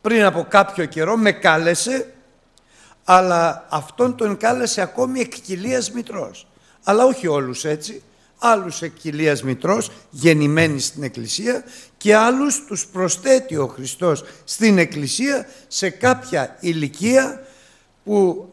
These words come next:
αναγνωρίζουνε εξ αποκαλύψεως Θεού, γιατί ο Θεός δεν ανακαλύπτεται, αποκαλύπτεται,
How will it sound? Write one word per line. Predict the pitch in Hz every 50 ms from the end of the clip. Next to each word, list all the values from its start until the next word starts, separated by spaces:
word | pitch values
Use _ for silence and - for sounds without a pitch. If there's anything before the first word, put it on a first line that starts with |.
| _ _ _
αναγνωρίζουνε | - 165 175 180 180 175 175 156 143 160 165 160 156 175 196 254 254 220 151 135 151 143 143 143 - -
εξ | - 180 185 180 180 - - -
αποκαλύψεως | 190 190 185 185 196 175 - - 190 196 220 254 285 285 - - - 156 143 139 131 -
Θεού, | - - 131 131 147 190 214 - - - - - - _
γιατί | - 143 156 151 151 160
ο | 151 143
Θεός | 151 180 180 180 180 147
δεν | - 208 233 240
ανακαλύπτεται, | 220 190 180 175 160 - 160 147 143 147 151 143 151 147 - 165
αποκαλύπτεται, | 165 156 160 160 143 - - 135 120 120 127 120 - - 160 160 - - 156 -